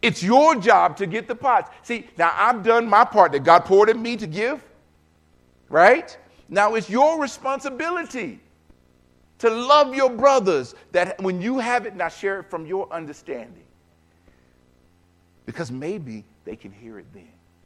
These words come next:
And maybe the people that aren't in this room are people that you're gonna talk to as well. But go get the pots so they may be filled.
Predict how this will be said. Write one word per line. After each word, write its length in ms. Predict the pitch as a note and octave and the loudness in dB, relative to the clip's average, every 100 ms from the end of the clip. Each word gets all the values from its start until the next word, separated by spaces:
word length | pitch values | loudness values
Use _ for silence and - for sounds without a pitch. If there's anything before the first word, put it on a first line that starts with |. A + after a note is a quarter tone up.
| _ _ _ _ B1 B1 _ _ _ _ _ _ _ _ _ | _ _ _ _ _ _ _ _ _ _ _ _ _ _ _
And 140 | G2+ | -18
maybe 260 | G#2 C3+ E3+ | -12 -12 -12
the 100 | C#3 | -14
people 280 | E3+ D#3 C3+ | -18 -16 -14
that 140 | C3 | -14
aren't 260 | B2+ C#3+ D#3+ | -12 -14 -16
in 120 | D#3 | -20
this 200 | C#3+ _ | -20 _
room 280 | D3+ D3+ G2 _ _ | -20 -20 -20 _ _
are 100 | - | -20
people 280 | - A2+ F#2+ | -18 -20 -18
that 180 | F#2 F#2+ | -18 -18
you're 80 | F2+ | -18
gonna 160 | G2+ | -18
talk 280 | G2+ G2+ - | -18 -18 -20
to 180 | - F#2+ | -20 -20
as 100 | F#2 | -20
well. 260 | F#2+ F#2 F2 _ _ _ _ _ _ _ _ _ _ _ | -20 -20 -20 _ _ _ _ _ _ _ _ _ _ _
But 140 | _ | _
go 200 | - F#2+ | -20 -20
get 180 | F2+ F#2 | -20 -20
the 80 | E2+ | -20
pots 440 | D#2 F2 E2 _ _ _ _ _ _ _ _ _ _ _ | _ -20 -20 _ _ _ _ _ _ _ _ _ _ _
so 180 | F2+ | -20
they 160 | E2 F2 | -18 -20
may 140 | F2 | -20
be 140 | F2 E2 | -20 -20
filled. 260 | _ - | _ -20